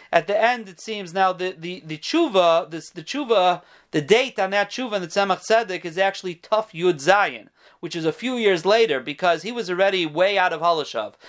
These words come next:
So it seems that this tumult went on for a good few years from, you know, I don't know, Tuf Yud Aleph, Tuf Yud Beis, till Tuf Yud Zayin, um, when the Tzemach Tzedek wrote that tshuva.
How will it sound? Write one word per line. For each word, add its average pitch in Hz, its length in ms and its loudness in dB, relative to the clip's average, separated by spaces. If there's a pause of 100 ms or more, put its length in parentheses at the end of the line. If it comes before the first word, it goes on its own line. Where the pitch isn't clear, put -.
(120)
So 180 140 0
it 165 80 0
seems 269 280 0
that 185 160 2
this 233 200 0
tumult 220 520 2
went 196 200 2
on 202 220 2
for 170 120 -4
a 156 60 0
good 185 260 -2
few 202 300 -8
years 170 600 0 (280)
from, 175 680 2 (320)
you 160 160 -8
know, 151 380 4
I 143 180 2
don't 175 100 -4
know, 139 200 -2
Tuf 160 280 0
Yud 165 180 0
Aleph, 190 340 0
Tuf 170 200 -4
Yud 160 180 -8
Beis, 185 460 2
till 190 240 -2
Tuf 190 280 0
Yud 165 220 -4
Zayin, 160 580 0 (400)
um, 156 420 4 (120)
when 160 380 -2
the 151 80 -6
Tzemach 175 400 -2
Tzedek 170 320 0
wrote 156 300 0
that 143 220 0
tshuva. 127 360 -6